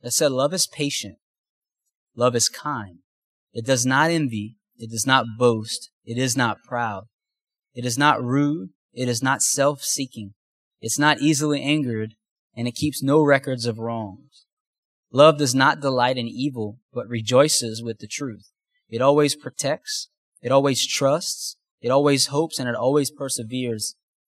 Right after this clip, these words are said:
Love never fails." Soon as I read that, the Holy Spirit asked me real quick, "Who do you look like more, the Pharisees or Jesus?"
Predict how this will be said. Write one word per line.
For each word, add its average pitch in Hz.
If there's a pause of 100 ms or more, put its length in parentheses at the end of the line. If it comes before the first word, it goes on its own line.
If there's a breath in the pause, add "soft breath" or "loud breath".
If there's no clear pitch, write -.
(120)
Love 135
never 127
fails." 120 (840)
Soon 247
as 185
I 156
read 135
that, 117
the 117
Holy 139
Spirit 127 (480)
asked 135
me 131
real 131
quick, 127 (840)
"Who 220
do 202
you 160
look 127
like 110
more, 107 (680)
the 123
Pharisees 185 (260)
or 120
Jesus?" 110